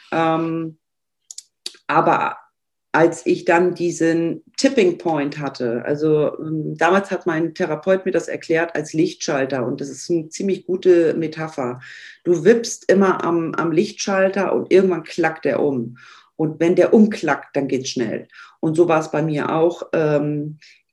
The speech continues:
ich habe eben die Anzeichen eines Burnouts gehabt, bin auch erstmal Burnout-mäßig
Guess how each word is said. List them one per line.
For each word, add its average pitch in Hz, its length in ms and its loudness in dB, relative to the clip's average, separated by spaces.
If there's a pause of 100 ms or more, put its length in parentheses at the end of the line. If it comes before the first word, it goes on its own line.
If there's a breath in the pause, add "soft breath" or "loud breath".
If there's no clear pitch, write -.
ich - 280 0
habe 214 340 4
eben 190 280 2
die 151 200 -4
Anzeichen 196 540 -2
eines 143 260 -8
Burnouts 165 680 2
gehabt, 202 420 -8 (200)
bin 208 360 6
auch 170 320 0
erstmal 170 760 -2
Burnout-mäßig 156 1400 2